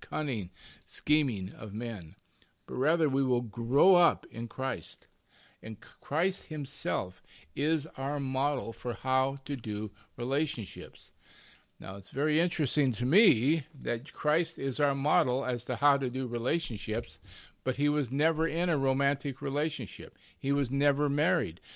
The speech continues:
Neither was the Apostle Paul. So these are principles that transcend marriage.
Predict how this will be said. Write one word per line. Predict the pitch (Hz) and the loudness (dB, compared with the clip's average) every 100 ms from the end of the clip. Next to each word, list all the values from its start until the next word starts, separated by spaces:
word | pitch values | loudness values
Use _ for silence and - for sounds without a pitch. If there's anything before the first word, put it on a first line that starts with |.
| - - | -12 -4
Neither | 131 156 185 175 | 6 8 8 6
was | 147 143 | 4 2
the | 143 143 | 2 0
Apostle | - 147 147 - 139 | 2 2 2 -2 -4
Paul. | - 170 170 92 - _ _ _ _ _ _ _ - _ _ | 0 0 0 -4 -8 _ _ _ _ _ _ _ -20 _ _
So | - 143 | -2 0
these | 127 175 214 175 | 2 0 2 2
are | 123 113 _ - | 2 0 _ 8
principles | - 196 240 - 131 - 95 - - - _ _ | 10 10 6 0 -4 -4 -12 -12 -16 -20 _ _
that | - 131 - | -2 -2 -4
transcend | - 151 139 135 - - 170 196 196 131 120 127 139 - _ _ _ _ _ _ | -4 0 0 -2 -4 -6 -2 2 2 2 0 -2 -4 -6 _ _ _ _ _ _
marriage. | 123 156 180 110 71 - - | 0 2 2 0 -4 -14 -16